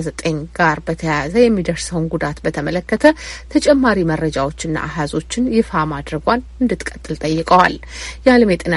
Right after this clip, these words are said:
ድርጅት ይህንን ተማጽኖ ያቀረበው የቻይና መንግስት ከታህሳስ ወር መጀመሪያ ጀምሮ ከኮቪድ ወረርሽኝ ጋር በተያያዘ ስልሳ ሺህ ሰዎች መሞታቸውን ይፋ ካደረገ በኋላ ነው።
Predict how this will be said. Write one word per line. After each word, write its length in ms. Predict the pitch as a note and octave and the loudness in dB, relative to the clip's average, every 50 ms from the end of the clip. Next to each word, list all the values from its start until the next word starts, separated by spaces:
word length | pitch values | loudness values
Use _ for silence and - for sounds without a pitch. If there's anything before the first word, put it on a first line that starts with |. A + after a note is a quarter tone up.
| D#3+ D3+ | 0 -2
ድርጅት 440 | - F3 G3+ G3+ - - C#4+ - | -2 -4 -6 -4 -2 -2 -2 0
ይህንን 360 | - B3+ G#3+ G3 F3+ E3 D#3+ D#3+ | 0 0 2 2 0 -2 -2 -2
ተማጽኖ 420 | D#3 D3+ D3+ C#3+ D3 - - E3 | -4 -4 -4 -4 -4 -6 -6 -6
ያቀረበው 560 | E3 E3+ - - A#3+ A#3+ C4 B3 - D#4+ G#4+ G#4+ | -6 -2 0 0 0 2 2 2 2 2 2 4
የቻይና 440 | - B3+ - - G3 D3+ D3 E3 C#3 D#3 | 2 2 0 0 -2 -2 -2 0 0 0
መንግስት 420 | E3+ F#3+ G#3+ A#3 D4 D4 - - | 0 2 2 2 2 2 0 -2
ከታህሳስ 600 | - A3 G3+ - F#3 D#3+ E3 E3 - D#3 D#3+ - | -2 -2 -2 -2 -2 -4 -4 -4 -4 -4 -4 -2
ወር 140 | - - D#3+ E3 | -4 -4 -2 -2
መጀመሪያ 420 | E3+ E3+ F3+ E3 D#3+ D#3+ D#3 D#3+ E3+ | -2 0 0 0 0 2 2 2 4
ጀምሮ 300 | - A3 A#3+ B3+ C#4 D4+ F4 - - - - - - - | 4 6 6 6 6 4 4 2 -2 -14 -16 -14 -10 -2
ከኮቪድ 480 | - D4+ C#4+ - D4 C#4+ C4 C#4+ C4+ A3 G3 - - - - | 0 0 4 4 4 4 6 4 4 4 2 0 -4 -6 -2
ወረርሽኝ 540 | E3+ F3 F3+ D#3+ D#3 D3+ D#3 - - E3+ E3 | 2 2 2 2 2 0 -2 -2 -4 -4 -4
ጋር 180 | - - D#3+ D#3+ | -4 -4 -4 -4
በተያያዘ 480 | E3+ F3 - G#3 G#3 G#3 A3+ A#3 A#3+ D4 D#4+ D#4+ - - - - - - - | -6 -6 -4 -2 0 2 4 4 6 4 4 2 -2 -14 -16 -16 -14 -6 -2
ስልሳ 380 | - C4 B3+ - - B3+ A#3 A3 | 0 0 0 0 2 0 0 0
ሺህ 220 | - - - G3 | 0 -4 -6 -4
ሰዎች 300 | - F3 D#3 D3 D3+ - - | -4 -4 -4 -4 -4 -4 -4
መሞታቸውን 680 | E3 D#3 D#3 D#3+ - D#3+ D#3+ E3 - - A#3 A#3+ C#4+ D4 C4+ | -4 -4 -4 -4 -4 -6 -6 -6 -2 2 4 4 4 4 2
ይፋ 200 | B3+ B3 - - | 0 0 0 -2
ካደረገ 480 | B3 - - - - - A#2 - - - - | -8 -6 -6 -8 -8 -8 -10 -12 -10 -8 -6
በኋላ 300 | - D3+ D#3+ E3 E3+ E3+ E3+ | -4 -2 0 4 4 6 6
ነው። 160 | E3 D#3+ | 6 4